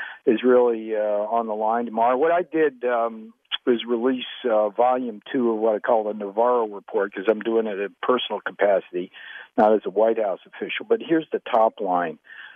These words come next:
The Democrat Party and its political operatives had a coordinated,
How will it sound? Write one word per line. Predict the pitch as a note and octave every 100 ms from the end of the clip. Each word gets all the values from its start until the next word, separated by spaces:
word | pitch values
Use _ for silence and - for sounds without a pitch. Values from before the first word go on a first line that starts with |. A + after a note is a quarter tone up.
| _
The | -
Democrat | - C4+ F3+ - E3 D3+ D3+ _ _ _
Party | - C#3 G#2+ - B3+ - -
and | B2 A2
its | G#2+ -
political | A#2+ A2+ B2+ B2
operatives | A#2 A2 - F#2 F#2+ G2+
had | G#2
a | G2
coordinated, | - - B2+ B2+ D3+ C#3 G#2 F#2+ G2 A2+